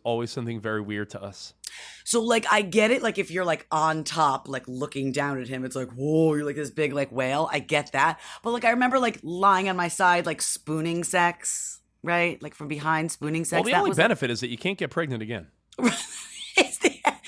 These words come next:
Speaker 2: I also got off very easily. Just
Speaker 1: Well,
Speaker 2: saying.
Speaker 1: let me, let me tell you, it's, uh, anytime I've ever clicked through some, uh, smut and it's like, "Oh my God, there's pregnancy porn."
Speaker 2: Yeah.
Speaker 1: I always feel bad knowing that that kid grows up and it's like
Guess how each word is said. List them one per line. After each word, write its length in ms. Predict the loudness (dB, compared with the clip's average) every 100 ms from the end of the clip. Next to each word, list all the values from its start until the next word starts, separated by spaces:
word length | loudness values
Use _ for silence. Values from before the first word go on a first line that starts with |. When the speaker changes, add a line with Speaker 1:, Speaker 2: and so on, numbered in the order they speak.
| -8 -6 0
Speaker 2:
I 160 | 2 4
also 420 | 2 2 2 2 2
got 240 | 4 4
off 240 | 4 2
very 240 | 0 0 0
easily. 360 | -2 -2 -2 -2
Just 320 | 0 2 4
Speaker 1:
Well, 80 | 6
Speaker 2:
saying. 540 | 6 6 2 2 0
Speaker 1:
let 100 | -4
me, 140 | -6 -4
let 100 | -6
me 40 |
tell 180 | -4 -2
you, 120 | -2 -4 -6
it's, 280 | -6 -4 -2
uh, 220 | 0 0 0
anytime 380 | -2 0 0 0
I've 160 | 2
ever 320 | 0 0 -4 -8 -18
clicked 320 | -8 -6 -6
through 200 | -4 -2
some, 320 | -2 -4 -2
uh, 320 | 0 2 2
smut 640 | -2 -6 -4 2 2 2 -4
and 140 | -8
it's 100 | -4
like, 140 | -4 -4
"Oh 60 | -4
my 140 | -2
God, 220 | 0 0
there's 180 | 0 -6
pregnancy 600 | -10 -6 -4 -4 -6 -6
porn." 400 | -2 2 2 0 -6 -8
Speaker 2:
Yeah. 440 | 2 6 8 8 6
Speaker 1:
I 100 | 4 2
always 320 | 2 2 0
feel 200 | -2 -2
bad 420 | 2 2 2 0 -8 0
knowing 300 | 4 4 4
that 160 | 4
that 200 | 2 2
kid 240 | 0 -2 2
grows 240 | 2 4
up 120 | 2
and 80 | 2
it's 120 | 0
like 180 | 0 0